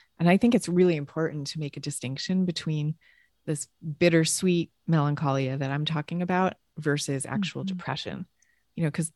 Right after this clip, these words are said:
Speaker 1: depression is, like, from what I understand, a, a kind of, you know, an, a numbness and a despair and an, an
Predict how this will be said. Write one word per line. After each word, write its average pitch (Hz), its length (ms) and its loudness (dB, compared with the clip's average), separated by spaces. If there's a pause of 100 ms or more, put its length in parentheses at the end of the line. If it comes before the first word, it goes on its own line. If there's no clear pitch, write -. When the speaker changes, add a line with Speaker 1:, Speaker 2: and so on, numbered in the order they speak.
Speaker 1:
depression 185 460 2
is, 139 180 -6
like, - 280 -8 (580)
from 165 140 -2
what 156 100 4
I 147 80 4
understand, 147 560 -4
a, 85 280 -12
a - 40 -18
kind 143 240 -14
of, 131 140 -18 (640)
you - 60 -14
know, - 80 -10
an, - 240 -10
a 160 80 -2
numbness 156 640 2
and 139 100 -10
a 139 60 -12
despair 151 640 0
and - 260 -8
an, - 160 -12 (200)
an 143 240 -10